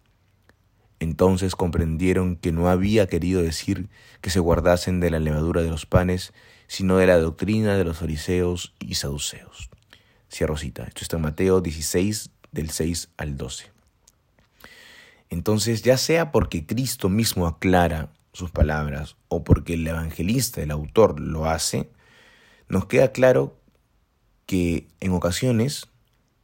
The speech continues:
cuando los discípulos o sus oyentes interpretaban el mensaje de Cristo de manera literal, él se veía en la obligación de aclarar el equívoco.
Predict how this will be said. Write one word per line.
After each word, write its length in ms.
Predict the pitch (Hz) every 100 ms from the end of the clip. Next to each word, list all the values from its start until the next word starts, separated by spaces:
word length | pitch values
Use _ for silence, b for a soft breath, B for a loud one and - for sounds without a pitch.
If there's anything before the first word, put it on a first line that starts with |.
| _ _ _ - B B -
cuando 400 | 101 85 82 78
los 300 | 87 85 - _
discípulos 720 | - 90 - 117 - 87 85 -
o 80 | 80
sus 240 | 82 80
oyentes 480 | 80 101 110 87 -
interpretaban 800 | 78 73 80 - 107 98 80 76 _ b b b
el 120 | - 80
mensaje 320 | 78 95 107
de 100 | 98
Cristo 400 | 101 98 - 71
de 80 | 73
manera 320 | 76 90 95
literal, 560 | 87 87 80 85 110 - _ _ _ _ _ _ -
él 340 | 131 156 180 - _ _ _ -
se 180 | -
veía 200 | 95 113
en 60 | 127
la 80 | 117
obligación 600 | 101 90 85 - 127 131
de 60 |
aclarar 400 | 123 98 87 110
el 120 | 117 92
equívoco. 480 | - 147 113 -